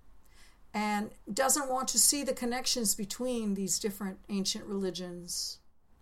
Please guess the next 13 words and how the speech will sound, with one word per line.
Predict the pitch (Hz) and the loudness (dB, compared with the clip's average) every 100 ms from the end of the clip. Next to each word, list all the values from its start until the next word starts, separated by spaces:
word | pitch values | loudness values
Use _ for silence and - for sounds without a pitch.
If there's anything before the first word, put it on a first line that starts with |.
| - - - - - - - - | -20 -20 -18 -12 -6 -4 -2 2
But | 247 269 | 2 4
we | 302 | 4
have | 339 349 | 4 4
to | 302 | 2
ask, | 262 254 - | 2 4 4
well, | 269 240 | 4 2
why | 214 240 311 359 - - | 2 2 0 -2 -6 -8
did | 233 269 | -6 0
all | 226 240 | 2 2
those | 285 269 - | 2 4 6
separate | 254 247 240 196 | 4 0 2 4
sources | 262 262 254 254 226 - | 4 4 2 0 0 0
tell | 254 262 262 | 0 0 0